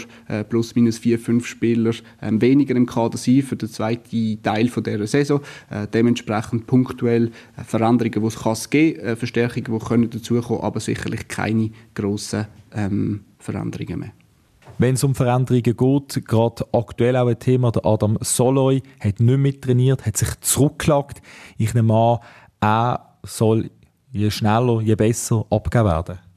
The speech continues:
Speaker 1: Ja, das Ziel ist sicher ja, dass wir im Winter, in der Wintertransferperiode eine Lösung finden. Äh, das weiss der Spieler und, und sein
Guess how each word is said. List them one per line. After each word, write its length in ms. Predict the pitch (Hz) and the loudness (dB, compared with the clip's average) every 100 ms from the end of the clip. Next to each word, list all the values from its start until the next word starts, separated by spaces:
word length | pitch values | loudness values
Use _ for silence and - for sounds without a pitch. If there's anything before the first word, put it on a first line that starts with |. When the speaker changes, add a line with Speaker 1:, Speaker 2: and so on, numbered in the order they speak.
| _ _ _ _ _ | _ _ _ _ _
Speaker 1:
Ja, 160 | - 113 | -14 -12
das 180 | 131 | -12
Ziel 200 | - 135 | -4 0
ist 100 | 139 | 2
sicher 260 | 139 139 143 | 0 -2 0
ja, 220 | 127 127 | 2 2
dass 260 | 143 131 127 | 0 -4 0
wir 200 | 135 127 | 0 2
im 280 | 127 127 120 | 2 2 2
Winter, 280 | 127 143 - | 0 -2 -4
in 80 | 123 | -6
der 80 | 120 | -4
Wintertransferperiode 960 | 120 123 120 117 - 113 - 110 110 | -6 -6 -6 -8 -8 -10 -10 -10 -8
eine 160 | 110 110 | -6 -6
Lösung 320 | 113 113 - | -6 -8 -4
finden. 300 | - 156 139 135 - - | 0 2 0 -6 -16 -18
Äh, 140 | - - | -14 -10
das 180 | 110 | -8
weiss 200 | 104 110 | -4 -4
der 100 | 113 | -6
Spieler 480 | 110 - 110 117 117 | -12 -4 -2 0 0
und, 240 | 113 107 - | 0 -2 -4
und 180 | 110 | -6
sein 140 | 107 | -4